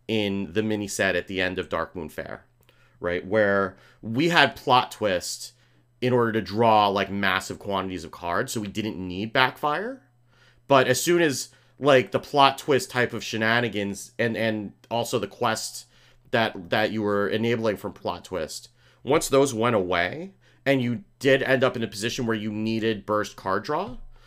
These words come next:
then Backfire was, like, in every, uh, in a lot of, of, uh, Warlock decks. And I feel like Need for Greed will be that, um,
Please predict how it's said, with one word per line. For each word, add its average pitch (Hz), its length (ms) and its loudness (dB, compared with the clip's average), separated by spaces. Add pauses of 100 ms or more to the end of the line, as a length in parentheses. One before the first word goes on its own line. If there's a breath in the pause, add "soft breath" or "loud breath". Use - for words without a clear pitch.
(160 soft breath)
then 135 300 4
Backfire 110 640 2
was, 95 200 -2
like, 101 260 -2
in 101 160 -10
every, 101 680 -4 (320 soft breath)
uh, 131 140 4
in 139 160 2
a 117 60 2
lot 117 480 6
of, 107 340 4
of, 101 480 0
uh, 92 380 0 (100)
Warlock 98 440 0
decks. - 200 -12
And 104 80 -8
I 110 80 -4
feel 151 380 2
like 117 420 2 (340 soft breath)
Need 120 280 0
for 120 140 -2
Greed 98 440 -4
will 127 380 2
be 98 200 -8
that, 151 460 0 (720)
um, 107 560 0